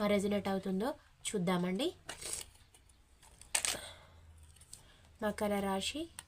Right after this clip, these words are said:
తులా రాశి, సింహ రాశి, ధనస్సు రాశి, కర్కాటక రాశి, వృశ్చిక రాశి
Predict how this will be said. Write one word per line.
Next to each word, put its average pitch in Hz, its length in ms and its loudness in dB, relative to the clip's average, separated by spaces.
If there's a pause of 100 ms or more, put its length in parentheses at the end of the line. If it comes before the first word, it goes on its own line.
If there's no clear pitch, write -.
(1040)
తులా 214 300 2
రాశి, 202 500 -4 (1200)
సింహ 208 520 0
రాశి, 202 480 -2 (1800)
ధనస్సు 208 540 2
రాశి, 202 520 -4 (680)
కర్కాటక 208 640 0
రాశి, 202 480 -2 (680)
వృశ్చిక 208 420 -2
రాశి 202 540 -2